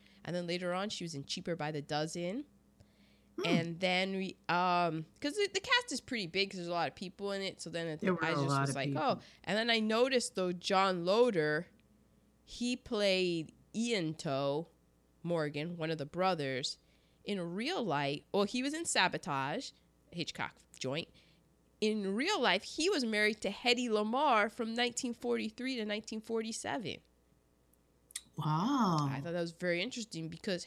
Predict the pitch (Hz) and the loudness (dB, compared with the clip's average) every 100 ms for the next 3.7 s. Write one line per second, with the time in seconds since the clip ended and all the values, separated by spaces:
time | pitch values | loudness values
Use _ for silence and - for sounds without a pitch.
0 | - 247 233 202 170 220 240 160 160 - | -2 -2 0 -4 -4 0 2 2 0 -4
1 | _ _ 208 190 170 170 202 180 170 165 | _ _ 0 2 2 2 4 4 4 0
2 | 165 - - 208 202 233 285 160 117 156 | -2 -2 -4 -2 0 2 2 0 -6 -12
3 | - _ - 190 226 277 196 | -20 _ 2 6 6 6 2